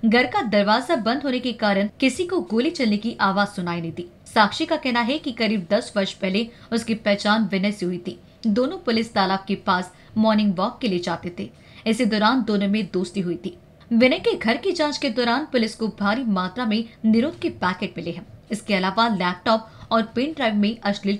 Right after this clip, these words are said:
फोटो भी थे। वाइल्ड लाइफ फोटोग्राफी के अलावा विनय मॉडल फोटोशूट भी करते थे।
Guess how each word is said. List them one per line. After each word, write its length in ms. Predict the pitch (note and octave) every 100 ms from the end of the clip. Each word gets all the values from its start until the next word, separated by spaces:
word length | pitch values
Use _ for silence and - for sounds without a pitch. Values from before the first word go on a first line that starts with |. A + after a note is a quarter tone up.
| -
फोटो 240 | F#3 F3+
भी 140 | D#3+ E3
थे। 80 | - - - -
वाइल्ड 360 | A3+ A#3+ E4+ E4
लाइफ 240 | E4 F4
फोटोग्राफी 540 | B3 A#3 G#3 G#3 G#3+
के 160 | E4+ C#4+
अलावा 360 | A3+ G#3+ G3+ G#3+
विनय 380 | G3 F#3+ G#3 F3+
मॉडल 300 | F#3 G3 B3+
फोटोशूट 560 | A3 F#3 F#3 - F#3
भी 80 | F#3
करते 340 | F3 E3+ E3+
थे। 80 | F3